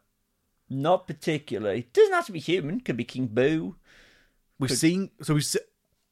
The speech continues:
Speaker 2: uh, what we're gonna do, we're gonna do Easter eggs. So we've seen King Bob-omb.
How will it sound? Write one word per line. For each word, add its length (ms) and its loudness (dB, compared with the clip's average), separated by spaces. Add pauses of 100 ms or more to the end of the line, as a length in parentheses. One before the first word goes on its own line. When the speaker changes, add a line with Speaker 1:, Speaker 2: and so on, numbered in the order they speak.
(420)
Speaker 2:
uh, 320 8 (140)
what 200 4
we're 100 4
gonna 160 0
do, 120 0
we're 80 0
gonna 140 0
do 280 2
Easter 300 -2
eggs. 160 -6 (140)
So 120 -4
we've 120 0
seen 320 -2
King 260 -2
Bob-omb. 480 -2